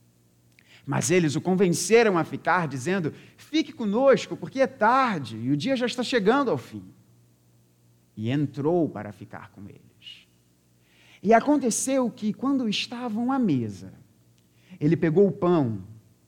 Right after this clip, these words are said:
e o abençoou. E depois partiu o pão e o deu a eles. Então os olhos deles se abriram e eles reconheceram Jesus.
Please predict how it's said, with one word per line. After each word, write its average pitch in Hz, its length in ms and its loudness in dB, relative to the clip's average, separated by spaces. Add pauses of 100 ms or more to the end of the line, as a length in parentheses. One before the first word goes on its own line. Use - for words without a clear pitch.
(260)
e 147 140 0
o 160 80 4
abençoou. 170 760 -2 (1160)
E 120 60 -12
depois 127 680 -2 (260)
partiu 220 840 -2
o 160 60 -2
pão 131 500 -2 (840)
e 143 140 -4
o 151 80 0
deu 135 420 2
a 104 100 -6
eles. - 720 -18 (680)
Então 143 360 0
os 127 300 -2
olhos 151 520 2
deles 143 320 -2
se - 160 -4
abriram 160 640 0 (260)
e 175 180 2
eles 214 260 2
reconheceram 233 840 2
Jesus. 113 760 -10